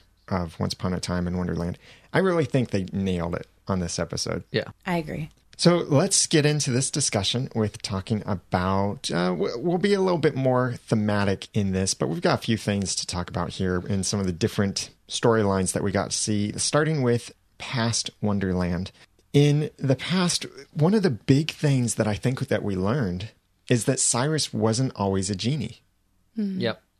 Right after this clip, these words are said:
Speaker 4: Yep.
Speaker 1: He became a genie, so that begs the qu-,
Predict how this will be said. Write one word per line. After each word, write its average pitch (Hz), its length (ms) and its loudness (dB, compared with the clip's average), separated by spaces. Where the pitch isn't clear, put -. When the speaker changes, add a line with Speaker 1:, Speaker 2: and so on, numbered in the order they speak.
Speaker 4:
Yep. 214 260 -2
Speaker 1:
He - 240 0
became 117 720 0
a - 40 4
genie, 92 520 -2
so 143 640 2
that 95 220 2
begs 87 280 0
the 92 80 -4
qu-, - 180 -16